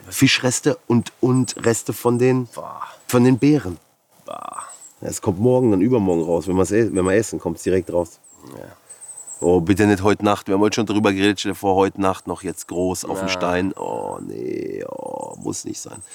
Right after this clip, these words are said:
Speaker 2: Was waren für dich die großen Herausforderungen in diesen zwei Wochen, mit denen du gekämpft hast?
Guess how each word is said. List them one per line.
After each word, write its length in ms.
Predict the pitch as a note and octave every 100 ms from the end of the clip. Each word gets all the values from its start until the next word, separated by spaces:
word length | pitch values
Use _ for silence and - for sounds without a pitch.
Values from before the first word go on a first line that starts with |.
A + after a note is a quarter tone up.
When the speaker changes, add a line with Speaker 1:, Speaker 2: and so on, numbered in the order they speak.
| -
Speaker 2:
Was 220 | A2+ B2
waren 160 | C3 A2+
für 120 | G#2+
dich 220 | G#2 F#2+ _ -
die 100 | F2
großen 400 | E2+ A2 G#2+ G#2
Herausforderungen 800 | F#2 E2 E2+ - D#2+ D2+ D#2 C#2+ -
in 180 | D#2
diesen 340 | C#2+ F2+ E2+ F2
zwei 260 | - D2+
Wochen, 240 | C2+ C#2+ D#2
mit 160 | D#2+
denen 160 | E2+ G2
du 120 | F2
gekämpft 500 | - - D2 C#2 -
hast? 180 | - -